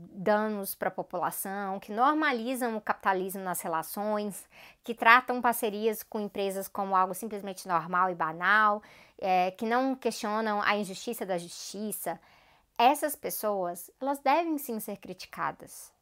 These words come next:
criticadas pelas suas ações, po-, pelo projeto, pela política que tão defendendo. Isso não é pra destruir e enterrar essas pessoas.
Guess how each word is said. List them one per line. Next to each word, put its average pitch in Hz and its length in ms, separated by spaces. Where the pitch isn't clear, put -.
criticadas 285 540
pelas 294 260
suas 294 240
ações, 294 720
po-, 233 140
pelo 247 260
projeto, 247 880
pela 262 140
política 277 460
que - 80
tão 277 160
defendendo. 277 640
Isso 214 180
não 285 160
é 302 80
pra 403 140
destruir 285 420
e 262 40
enterrar 220 420
essas 208 240
pessoas. - 640